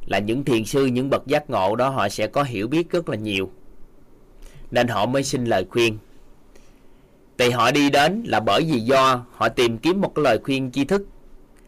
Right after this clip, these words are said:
mà họ đang bị khiếm khuyết. Nên khi họ hỏi thì những cái thiền sư hay bậc giác ngộ đó cho họ những cái thông, thông tin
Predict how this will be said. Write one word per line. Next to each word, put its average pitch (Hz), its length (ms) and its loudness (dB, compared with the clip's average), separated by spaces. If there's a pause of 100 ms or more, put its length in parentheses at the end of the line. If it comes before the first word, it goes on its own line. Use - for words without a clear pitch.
(340)
mà 107 220 0
họ 104 240 0
đang 120 260 2
bị 101 140 -2
khiếm 165 240 -4
khuyết. 202 280 -2 (1200)
Nên 135 260 2
khi 139 180 2
họ 107 180 2
hỏi 123 480 2
thì 120 120 -2
những 113 220 -2
cái 165 140 0
thiền 110 200 0
sư 135 240 2
hay 127 120 -2
bậc 110 200 -2
giác 147 220 -2
ngộ 104 260 2
đó 139 200 0 (100)
cho 139 200 4
họ 107 200 -2
những 117 180 -6
cái 156 140 -4
thông, 135 360 -8 (180)
thông 143 200 -4
tin 139 220 0